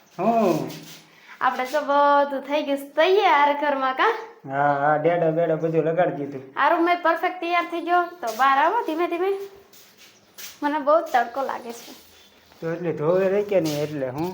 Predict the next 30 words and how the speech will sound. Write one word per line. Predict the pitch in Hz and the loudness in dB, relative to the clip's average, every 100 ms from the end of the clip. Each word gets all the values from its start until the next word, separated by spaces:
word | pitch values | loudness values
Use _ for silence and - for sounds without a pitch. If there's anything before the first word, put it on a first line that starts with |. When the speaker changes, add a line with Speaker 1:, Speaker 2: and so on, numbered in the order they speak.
| 180 | -8
Speaker 2:
સાચી | 294 302 285 | -10 -8 -2
વાત | 269 262 | -2 -2
છે, | 311 | -6
હું | 294 254 | -8 -2
બહુ | 269 | -2
ગોરી | 254 254 247 254 | 2 0 0 -4
છું. | - - 320 - - - | -6 -4 -2 -4 -6 -10
Speaker 1:
હમ. | 135 139 285 131 262 415 - - - _ - | -8 -6 -6 -8 -6 -6 -6 -12 -20 _ -20
Speaker 2:
<laughs> | - - _ - - - - - | -20 -20 _ -18 -16 -14 -12 -4
આમ | 269 277 | -2 -2
તો | 294 | 0
અમે | 277 277 269 | 0 0 -4
બધે | 262 285 294 302 330 330 254 285 | -4 -2 -2 -2 -2 -4 -2 0
અમારા | 285 277 254 254 - - | 0 0 -2 -4 -4 -10
આ | |
શેમાન | 247 285 285 262 | -8 -8 -6 -8
કેના | 247 311 294 | -6 -8 -6
કારણે | 254 262 247 | -6 -6 -4
બહાર | 233 240 233 | -4 -4 -4
પડ્યા | 262 269 | -8 -12
છે | - _ - - | -14 _ -20 -8
કે | 262 | 0
આ | 247 | 0
રૂમમાં | 247 269 262 | 0 -4 -4
હજી | 262 | -6
બધું | 247 247 | -6 -8
ભીનું | 220 302 320 269 233 | -6 -2 -2 -4 -10
છે, | - | -4
કાં? | 285 359 - - - - | -2 -2 -12 -20 -20 -14
Speaker 1:
હા. | 131 131 135 127 | -6 -4 -4 -6